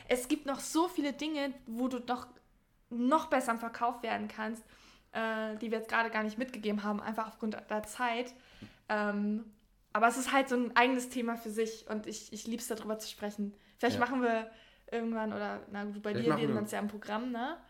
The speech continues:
Speaker 2: Ja.
Speaker 1: Im Authentic Haut Coaching. Bei mir lernt man's, ähm, aktuell nur in Spotlight, in meinem One-on-One,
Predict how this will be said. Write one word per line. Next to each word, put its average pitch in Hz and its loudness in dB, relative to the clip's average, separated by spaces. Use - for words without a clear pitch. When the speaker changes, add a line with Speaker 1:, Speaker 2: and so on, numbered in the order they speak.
Speaker 2:
Ja. 190 -6
Speaker 1:
Im 214 -2
Authentic 214 -4
Haut 214 -2
Coaching. 254 -6
Bei 220 -2
mir 220 2
lernt 220 -2
man's, 214 -4
ähm, 208 -2
aktuell 214 -4
nur 233 4
in 220 -4
Spotlight, 269 -4
in 240 -6
meinem 208 -2
One-on-One, 208 -4